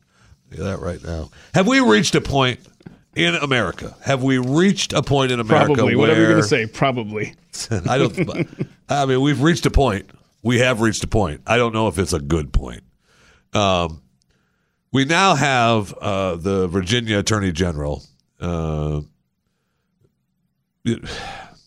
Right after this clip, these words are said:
Speaker 1: second in line, uh, for governor, uh, saying that, uh, he wore, uh, blackface at a college party. Uh, I just wondered if we are there.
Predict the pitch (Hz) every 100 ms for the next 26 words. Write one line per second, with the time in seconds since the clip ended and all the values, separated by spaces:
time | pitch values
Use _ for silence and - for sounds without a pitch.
0 | _ _ _ _ _ _ _ _ - 123
1 | 104 110 101 98 95 98 90 - 87 87
2 | 82 - - 98 78 80 69 69 76 _
3 | _ _ _ _ - 87 85 82 82 -
4 | - - 107 98 92 85 95 78 - 90
5 | 80 80 - 147 113 85 71 65 - _
6 | _ - 80 71 73 73 65 - 80 58
7 | - - 82 73 82 65 60 - 76 52
8 | 50 _ _ _ _ _ _ _ _ _
9 | - 98 92 87 127 147 160 196 170 120
10 | 131 127 104 85 92 69 76 82